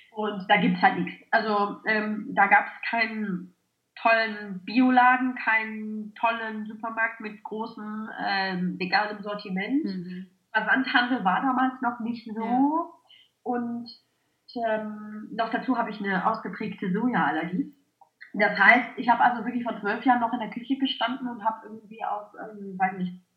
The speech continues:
Speaker 1: gerührten Zucchini meine Aufstriche selber gemacht. Die haben auch entsprechend geschmeckt, nämlich gar nicht. Und, <laughs> äh, ja, da bin ich dann, ähm, und dann zweimal im Krankenhaus gelandet wegen der Sojaallergie, von der ich zu dem Zeitpunkt nicht wusste. Und,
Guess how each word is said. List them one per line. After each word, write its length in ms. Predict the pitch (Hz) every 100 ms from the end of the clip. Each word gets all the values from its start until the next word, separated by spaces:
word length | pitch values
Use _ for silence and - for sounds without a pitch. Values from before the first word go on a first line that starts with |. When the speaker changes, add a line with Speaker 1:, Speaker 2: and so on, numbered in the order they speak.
| _ -
Speaker 1:
gerührten 360 | 196 220 226 202
Zucchini 340 | - 233 233
meine 320 | 208 196 185
Aufstriche 400 | 214 - 202 196
selber 220 | 180 190 175
gemacht. 280 | 147 156 -
Die 60 |
haben 100 | 185
auch 60 | 175
entsprechend 400 | - - 180 175
geschmeckt, 280 | - 170 175
nämlich 200 | 165 -
gar 160 | 156
nicht. 180 | 175 180 - _ - - 175 - - _
Und, 380 | 208 208 202 -
<laughs> 80 | _
äh, 360 | 202 - - 233
ja, 220 | 180 - - - - -
da 260 | - 214 202
bin 160 | 185 220
ich 120 | 220
dann, 280 | 226 214 214
ähm, 300 | 214 214 -
und 100 | 208
dann 360 | 214 - - -
zweimal 300 | - 220 220
im 120 | 190
Krankenhaus 460 | - 240 247 247 247
gelandet 440 | 240 226 233 226 220
wegen 240 | 220 214
der 180 | 214 208
Sojaallergie, 520 | 233 220 233 208 214
von 120 | 220
der 100 | 208
ich 240 | 196 - _
zu 100 | 208
dem 200 | 202 190
Zeitpunkt 360 | 196 185 185 175
nicht 180 | 190 208
wusste. 320 | 214 208 185
Und, 260 | 196 185